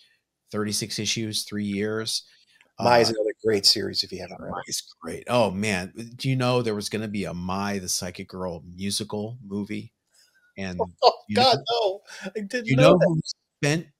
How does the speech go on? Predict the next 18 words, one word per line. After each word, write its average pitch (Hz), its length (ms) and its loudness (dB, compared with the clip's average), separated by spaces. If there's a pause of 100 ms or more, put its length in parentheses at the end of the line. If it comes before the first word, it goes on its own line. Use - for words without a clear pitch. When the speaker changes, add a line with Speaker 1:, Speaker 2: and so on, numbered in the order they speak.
(160)
Speaker 1:
years 127 680 2
working 123 340 -4
on 113 140 -4
the 110 60 -6
soundtrack 117 600 -4
and 92 80 -10
didn't 104 200 -10
get 92 200 -12
anything 131 880 -4
out 98 220 -6
of 87 100 -10
it - 160 -12
was - 120 -4
Sparks. - 840 -2 (480)
Speaker 2:
Really? 196 760 4 (380)
Speaker 1:
That's 123 280 0
why 147 400 6 (140)
between, 131 920 0